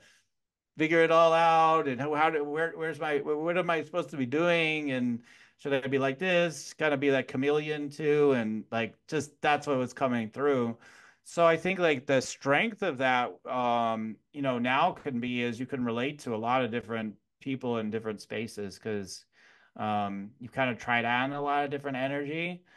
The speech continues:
Uh, so you can kinda really, um, connect with where people are at. So that's a great gift. So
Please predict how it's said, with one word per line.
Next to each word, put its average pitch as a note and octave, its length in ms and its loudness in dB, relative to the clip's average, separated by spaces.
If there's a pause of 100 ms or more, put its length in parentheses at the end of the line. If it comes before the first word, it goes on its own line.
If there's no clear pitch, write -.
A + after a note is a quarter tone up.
(240)
Uh, A#2 360 2
so - 160 -8
you A2+ 100 -6
can A#2+ 180 -4
kinda A#2+ 280 -4
really, A2 480 -2
um, G2+ 420 -4
connect A2+ 460 -4
with A2 240 -6
where G#2+ 160 -2
people G#2+ 300 -2
are G#2 180 0
at. G#2 380 -2
So A#2+ 120 -6
that's B2 220 -2
a A2+ 60 -8
great G#2 260 -4
gift. G2+ 220 -6
So B2 340 -8